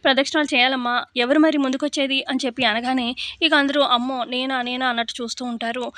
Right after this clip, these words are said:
ఇక అక్కడ ఉన్న బామ్మ ఏమో అడుగుతుంది, "అమ్మ భువన, నువ్వేమన్నా ఎత్తుతావా కావడి?" అనగానే అప్పుడు భువన, "ఆ, నేనా? మా ఇంట్లో చిన్న బిందెనే ఎత్తను, ఇక దీన్నేం ఎత్తుతాను? నా వల్ల కాదు" అని చెప్పి అంటే, ఇక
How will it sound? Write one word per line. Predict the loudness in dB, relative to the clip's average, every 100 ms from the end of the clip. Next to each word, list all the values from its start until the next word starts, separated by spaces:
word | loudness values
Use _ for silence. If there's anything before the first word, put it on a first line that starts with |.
| -10 -2
ఇక | 2
అక్కడ | 4 4
ఉన్న | 4 4
బామ్మ | 4 2 0
ఏమో | 0 2
అడుగుతుంది, | 0 0 -2 -2 -4 -8 -20 _
"అమ్మ | 2 4
భువన, | 4 4 4 2 -2 _ 2
నువ్వేమన్నా | 4 4 2
ఎత్తుతావా | 0 2 4 4
కావడి?" | 4 2 4 0 -2 0
అనగానే | 2 4 4 2 0
అప్పుడు | 0 2
భువన, | 4 6 4 2 -8 0
"ఆ, | 2 4 0 _ 4
నేనా? | 6 6 2 0
మా | 2 2
ఇంట్లో | 2 0 0
చిన్న | 0
బిందెనే | 0 2 4 4
ఎత్తను, | 4 2 0 -2 -8 -2
ఇక | 0
దీన్నేం | 2 2 2 2
ఎత్తుతాను? | 0 0 0 0 -2 -2
నా | 0 0
వల్ల | 0
కాదు" | -2 -2 -4 -2
అని | 0
చెప్పి | 0 0 2 0
అంటే, | -2 -2 -2 -4 -12 -4 -2
ఇక | 2 0